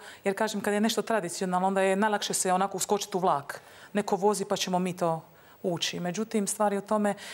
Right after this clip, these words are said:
da na ovakve stvarnosti koje se tek pokreću je izuzetno lijepo i hvala vam još jedanput, e, što imate interesa i što vam je u biti drago da nas možete podržati i mi smo stvarno s time počašćeni. Hvala vam lijepa.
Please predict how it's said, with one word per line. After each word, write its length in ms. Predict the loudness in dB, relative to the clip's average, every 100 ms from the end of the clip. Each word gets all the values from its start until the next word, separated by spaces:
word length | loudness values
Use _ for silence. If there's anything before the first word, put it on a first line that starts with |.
| -4
da 80 | 0
na 120 | 2
ovakve 500 | 4 2 2 0 -2 -2 -16 -12
stvarnosti 720 | -4 -2 2 2 2 0 -2 0
koje 160 | 0
se 120 | 0
tek 180 | 0 -2
pokreću 600 | -2 -2 0 -2 0 -2
je 160 | 0 0
izuzetno 480 | 0 0 -2 -2 2
lijepo 340 | 2 2 -2
i 20 |
hvala 280 | 0 2 2
vam 120 | 0
još 140 | -4 -2
jedanput, 460 | 0 0 -2 -8
e, 480 | -10 -16 -16 -10 0 4 4 2
što 280 | 0 2
imate 400 | 4 2 2 2
interesa 580 | 2 2 0 0 2 2
i 60 | 0
što 200 | -2 0
vam 200 | 0 0
je 200 | -2 -2 -4 -16 -6
u 80 | -2
biti 360 | -2 -2 -2 0
drago 320 | 2 2 0
da 80 | 0
nas 180 | 2
možete 340 | 2 0 0 -2
podržati 520 | -2 2 2 2 2
i 20 |
mi 160 | 2 0
smo 140 | 0
stvarno 320 | -4 0 0
s 60 | -2
time 180 | -6 -6
počašćeni. 500 | -8 -6 -6 -6 -6
Hvala 220 | -4 -2
vam 120 | -4
lijepa. 320 | -8 -10 -14